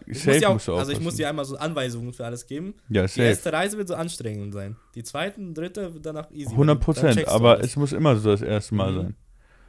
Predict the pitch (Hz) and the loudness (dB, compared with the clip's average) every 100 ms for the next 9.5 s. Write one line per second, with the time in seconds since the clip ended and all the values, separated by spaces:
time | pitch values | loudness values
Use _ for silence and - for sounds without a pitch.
0 | _ - 117 113 131 92 123 139 147 151 | _ -2 -2 2 2 4 2 2 4 4
1 | 131 120 120 - 120 135 151 135 120 160 | 2 0 -4 -8 -8 -6 -2 0 0 2
2 | 147 156 135 127 113 107 104 101 - 104 | 2 4 2 0 -6 -8 -8 -10 -10 -12
3 | 104 _ _ 131 127 131 - _ 131 120 | -12 _ _ 2 4 0 -4 _ 4 4
4 | 123 151 160 180 131 120 113 113 139 135 | 2 -2 -2 0 0 2 0 4 4 4
5 | 110 107 104 104 104 98 - 98 101 95 | 0 -2 0 0 0 -2 -4 -6 -6 -8
6 | 90 98 - _ _ _ _ _ _ _ | -8 -10 -16 _ _ _ _ _ _ _
7 | - 120 117 110 - 120 117 98 - - | -6 -4 0 0 2 4 4 4 0 -10
8 | _ - 95 92 - - - - 104 - | _ -4 0 0 -2 -12 -8 -2 -2 -2
9 | - - - 117 | -14 -2 0 0